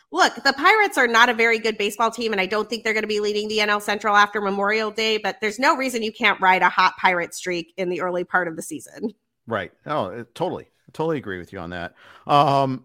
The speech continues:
Speaker 2: and you know what? Uh, the thing is, sometimes you gotta play a hot hander here or there. It's just, Suwinski actually gave us an indication last year, too. This isn't, like, completely out of the blue.
Speaker 1: That's right.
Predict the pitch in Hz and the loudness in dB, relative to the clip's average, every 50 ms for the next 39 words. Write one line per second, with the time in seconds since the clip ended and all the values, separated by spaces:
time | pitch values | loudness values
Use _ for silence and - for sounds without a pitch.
0 | - - 196 190 196 190 185 180 - _ - 143 214 240 269 285 277 247 196 220 | -2 2 6 6 6 6 4 2 -4 _ 0 4 8 8 10 10 10 8 8 8
1 | 254 262 254 247 226 - 262 262 269 269 277 247 - 226 214 208 226 220 185 180 | 8 8 6 4 0 -4 -2 2 2 2 2 2 0 -4 -4 -4 -4 -6 -6 -6
2 | 196 180 185 185 185 - - 190 196 190 147 113 120 123 - 117 120 117 107 104 | -4 -2 -2 -2 -2 -4 -6 -6 -4 -4 -4 -4 -4 -4 -6 -6 -8 -10 -8 -8
3 | 107 104 98 107 120 110 101 101 101 101 101 107 110 107 117 - - 147 - - | -10 -10 -10 -8 -6 -6 -6 -6 -6 -6 -6 -8 -8 -10 -10 -10 -8 -8 -8 -10
4 | - _ _ _ _ _ _ - - - 196 233 269 - - 262 226 185 175 185 | -14 _ _ _ _ _ _ -12 -6 -2 0 0 0 -2 -2 -2 0 2 0 0
5 | - - 175 151 127 - - 165 160 165 160 151 - 151 131 120 107 135 139 139 | -2 -4 -6 -8 -8 -8 -6 -4 -2 -2 -2 -4 -4 -6 -8 -8 -6 -8 -8 -8
6 | 139 123 - 135 127 - - 104 98 101 104 104 104 - - 82 76 - - 110 | -8 -8 -8 -8 -8 -8 -10 -12 -10 -10 -10 -10 -10 -12 -14 -18 -16 -14 -12 -10
7 | 98 104 139 143 - 202 185 202 175 143 127 117 - - 117 110 _ _ _ _ | -8 -8 -8 -6 -6 -8 -8 -8 -8 -8 -8 -8 -8 -10 -12 -14 _ _ _ _
8 | _ 190 190 - 87 92 85 - - 85 87 82 82 78 82 - 64 62 - - | _ -18 -16 -14 -14 -14 -14 -12 -12 -12 -12 -12 -14 -16 -18 -18 -18 -18 -18 -18
9 | - - - 76 - | -18 -18 -18 -20 -20